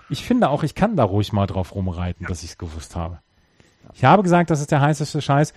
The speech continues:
Speaker 1: Und ich habe ja, äh, in dieser Saison einen veritablen Charlie Blackmon-Crush, ähm, <laughs> entwickelt und etabliert. Er hat einen wundervollen Bart.
Speaker 2: Sind ja
Speaker 1: Und,
Speaker 2: auch schön.
Speaker 1: ähm,
Speaker 2: Also, die schaffen's ja, also jetzt, mal, ne, wir können ja noch mal wieder was Positives über die Rockies sagen.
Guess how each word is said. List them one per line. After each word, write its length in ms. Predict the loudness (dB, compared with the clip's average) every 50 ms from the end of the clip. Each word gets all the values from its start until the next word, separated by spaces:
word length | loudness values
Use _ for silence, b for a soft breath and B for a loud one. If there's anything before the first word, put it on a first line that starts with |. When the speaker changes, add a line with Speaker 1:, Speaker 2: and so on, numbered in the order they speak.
| b b b b
Speaker 1:
Und 420 | 4 6 8 8 8 6 4 0 b b b b b b
ich 160 | b 0 4 6
habe 260 | 6 6 6 6 6
ja, 140 | 4 4 2
äh, 280 | 0 -4 -8 -8 -8 -10 -10 -8
in 200 | -6 -4 -2 0
dieser 200 | 2 2 2 4
Saison 380 | 2 2 2 2 0 -2 -2 -2
einen 240 | 0 0 0 2
veritablen 640 | 2 2 2 2 2 2 4 4 6 6 4 2 0
Charlie 260 | 0 0 2 2 2
Blackmon-Crush, 1120 | 2 2 2 0 2 0 0 0 0 -2 -4 -6 -10 -14 -6 0 2 2 2 2 -2 -8 -12 _ _ _ _ _ _ _ _ -2
ähm, 300 | 2 4 4 4 4 4
<laughs> 20 |
entwickelt 580 | 4 4 4 2 2 2 2 4 2 0 0 0
und 400 | -4 -6 -6 -6 -6 -8 -10 -10
etabliert. 600 | -8 -6 -4 0 0 0 0 -2 -2 -2 -2 -4
Er 100 | -2 -2
hat 140 | 0 0 0
einen 260 | 0 2 2 2 2
wundervollen 540 | 4 4 6 6 6 6 4 4 2 2 4
Bart. 360 | 2 2 4 2 0 -2 -4 _ b b b b b b b b b -2
Speaker 2:
Sind 160 | 2 2 4 4
ja 60 | 4
Speaker 1:
Und, 40 | 2
Speaker 2:
auch 60 | 2
schön. 180 | 0 0 2 4
Speaker 1:
ähm, 380 | 4 6 6 6 6 4 0 -4
Speaker 2:
Also, 180 | -6 -8 -10
die 160 | -8 -6 -4
schaffen's 400 | 0 0 0 0 0 0 0 2
ja, 140 | 2 2 4
also 180 | 4 4 6 6
jetzt, 240 | 6 6 6 6 4
mal, 100 | 4 4
ne, 400 | 2 0 0 2 4 4 4 4
wir 80 | 2 -2
können 160 | -2 0 0
ja 60 | 0
noch 100 | 0 0
mal 100 | -2 -2
wieder 180 | -2 -2 -2 -2
was 120 | -2 -2
Positives 560 | -4 -6 -6 -6 -6 -6 -8 -8 -8 -8 -6 -4
über 140 | -2 -2
die 60 | -2 0
Rockies 320 | 0 0 0 -2 -2 2
sagen. 340 | 6 6 6 6 4 2